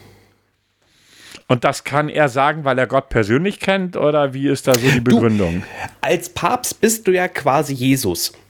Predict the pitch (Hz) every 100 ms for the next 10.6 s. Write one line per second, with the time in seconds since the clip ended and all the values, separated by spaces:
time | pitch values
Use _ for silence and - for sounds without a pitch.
0 | _ 113 123 131 - 147 135 107 120 123
1 | - 147 139 127 139 131 131 123 139 117
2 | 92 87 90 87 82 78 78 _ _ -
3 | 143 131 127 127 120 127 120 127 180 233
4 | 233 190 - 131 107 - 202 190 175 -
5 | 202 131 120 117 104 101 101 107 110 131
6 | 147 139 143 143 110 123 135 117 123 135
7 | 127 123 143 131 131 - 113 95 135 135
8 | 123 127 127 113 123 123 120 95 - 117
9 | 113 110 131 - 90 85 87 87 - 101
10 | 104 98 95 95 104 90